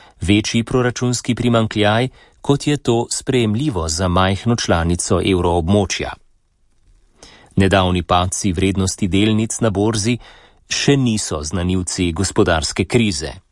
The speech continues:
A ta bo prišla prej ali slej.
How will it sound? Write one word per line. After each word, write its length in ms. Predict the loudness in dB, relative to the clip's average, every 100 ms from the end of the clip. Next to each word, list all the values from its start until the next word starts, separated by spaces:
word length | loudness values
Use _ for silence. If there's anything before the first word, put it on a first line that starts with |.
| _ _ _ _ _ -4
A 120 | -4
ta 420 | 0 2 4 2 -4 _
bo 140 | -2 0
prišla 520 | -2 -4 0 0 0 _
prej 400 | 0 2 2 -2 -8 -4
ali 280 | 0 0 -2
slej. 480 | -4 -2 -2 -4